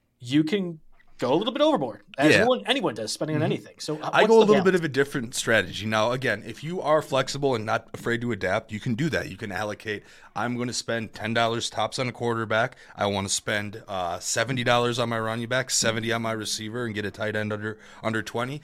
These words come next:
Speaker 2: That is one way to do it, allocating by position, and that is fine as long as you can make a plan and are not, and are not too rigid. What I do, though, what I prefer to do is do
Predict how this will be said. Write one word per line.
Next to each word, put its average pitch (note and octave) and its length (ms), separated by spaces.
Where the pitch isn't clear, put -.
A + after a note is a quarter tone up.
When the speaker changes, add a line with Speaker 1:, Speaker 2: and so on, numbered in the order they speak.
Speaker 2:
That E3 140
is C#3 100
one F#3 160
way F3 100
to E3+ 60
do D#3 220
it, - 200
allocating C3 540
by A#2 120
position, A2 600
and C3 160
that A3 100
is - 120
fine C#3 340
as A#2+ 100
long B2+ 160
as A#2 100
you A2+ 60
can A2+ 160
make A2 180
a B2+ 40
plan A2+ 320
and G#2+ 100
are G2 60
not, F#2+ 260
and G#2+ 180
are G2+ 140
not G2+ 180
too G#2+ 160
rigid. A2+ 460
What B2+ 280
I F3+ 140
do, D#3+ 180
though, G#2+ 320
what A#2+ 140
I C3 80
prefer C3+ 320
to A#2 80
do A2+ 260
is A2 380
do B2 480